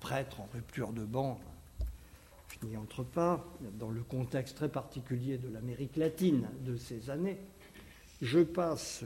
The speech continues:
sur les conditions particulières qui l'ont amené à ces réflexions dans ce cadre de l'Amérique latine.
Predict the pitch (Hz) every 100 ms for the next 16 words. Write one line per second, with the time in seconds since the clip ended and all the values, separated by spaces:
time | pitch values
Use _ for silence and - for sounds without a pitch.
0 | 107 - - 123 113 113 123 123 - 156
1 | 147 151 - 156 123 110 123 120 160 202
2 | 170 - 127 139 160 - 123 143 151 190
3 | 185 190 - - - 165 160 165 165 -
4 | - - - - - - - - - -
5 | - 135 147 - 135 123 - 185 175 -
6 | - - - 143 208 185 - 135 - 123
7 | 104 113 120 120 123 123 131 127 127 -
8 | - 117